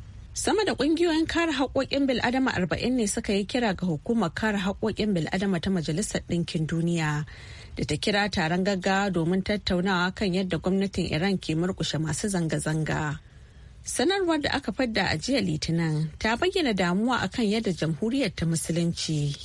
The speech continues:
ke amfani da ƙarfi wajen daƙile zanga-zangar da ake yi a faɗin ƙasar, saboda mai da martani akan mutuwar Masa Amini, 'yar shekara ashirin da biyu. Aminu ta rasu ne a watan da ya gabata, yayin da take tsare a hannun jami'an 'yan sandan da'a a birnin Tehran,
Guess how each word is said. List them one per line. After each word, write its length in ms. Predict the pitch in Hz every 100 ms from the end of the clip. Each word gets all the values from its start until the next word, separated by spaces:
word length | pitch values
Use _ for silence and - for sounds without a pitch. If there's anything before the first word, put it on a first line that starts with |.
| -
ke 160 | - 170
amfani 480 | 165 160 170 196 381
da 120 | 202
ƙarfi 360 | 208 220 233
wajen 320 | 226 214 226 220
daƙile 320 | 233 226 165 156
zanga-zangar 580 | 160 156 175 226 180
da 120 | 147 -
ake 200 | 190 -
yi 140 | 180 233
a 80 | -
faɗin 400 | - 151 165 156
ƙasar, 520 | - - 175 151 151 - - - - -
saboda 420 | - 381 269 190
mai 180 | 185 302
da 80 | 190
martani 500 | 160 160 - 151 151
akan 320 | - - 247
mutuwar 320 | 208 - 240
Masa 400 | 180 185 294 -
Amini, 560 | - 156 160 156 151 -
'yar 100 | 277
shekara 460 | - 214 214 240 -
ashirin 420 | 175 165 202 247
da 120 | 170
biyu. 500 | 143 156 156 151 151 - - - - - - -
Aminu 400 | 175 269 403 -
ta 200 | 294 285
rasu 240 | 240 269
ne 140 | 269 214
a 100 | 151
watan 340 | 240 285 202
da 80 | 165
ya 120 | 165
gabata, 680 | 165 156 160 160 156 151 - -
yayin 300 | 170 190 339
da 80 |
take 260 | 285 247 233
tsare 220 | - 185
a 140 | - 175
hannun 320 | 190 214 226
jami'an 480 | 175 160 151 285 -
'yan 140 | 262
sandan 420 | - 180 156 160
da'a 480 | - 156 - 143 151
a 60 | 151
birnin 360 | 190 208 233
Tehran, 640 | 240 185 151 160 156 151